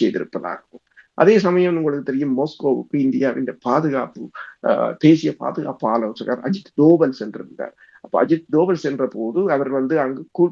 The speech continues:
பெருமளவான பாதுகாப்பு உடன்பாடுகளை ரஷ்யாவுடன் மேற்கொண்டிருப்பதாகவும், எஸ் ஃபோர் ஹண்ட்ரட் என்ற இரண்டு தொகுதிகள் ஏற்கனவே, அ, இந்தியாவுக்கு அனுப்பப்பட்டிருப்பதாகவும், ஏனைய தொகுதிகளையும் இ-, விரைவாக அனுப்ப வேண்டும் என்றும் கூறியிருக்கின்றார். அது, அ,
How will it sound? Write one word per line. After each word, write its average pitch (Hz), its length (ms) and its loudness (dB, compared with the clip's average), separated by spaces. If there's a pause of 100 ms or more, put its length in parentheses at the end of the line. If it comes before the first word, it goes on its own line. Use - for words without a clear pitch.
பெருமளவான 160 580 -4
பாதுகாப்பு 170 760 -4
உடன்பாடுகளை 123 640 -2
ரஷ்யாவுடன் 113 640 -4
மேற்கொண்டிருப்பதாகவும், 107 960 -8 (320)
எஸ் - 340 0
ஃபோர் 190 40 4
ஹண்ட்ரட் 185 400 0
என்ற 175 480 -4 (140)
இரண்டு 175 400 2
தொகுதிகள் 160 540 0
ஏற்கனவே, 143 680 -2
அ, 123 300 0 (160)
இந்தியாவுக்கு 127 560 -2
அனுப்பப்பட்டிருப்பதாகவும், 127 1120 -4
ஏனைய 190 380 6
தொகுதிகளையும் 139 760 -4 (100)
இ-, 120 560 2
விரைவாக 156 560 0
அனுப்ப 151 340 -2
வேண்டும் 92 320 -4
என்றும் 143 400 -6
கூறியிருக்கின்றார். - 640 -2 (260)
அது, 190 340 4
அ, 127 680 -2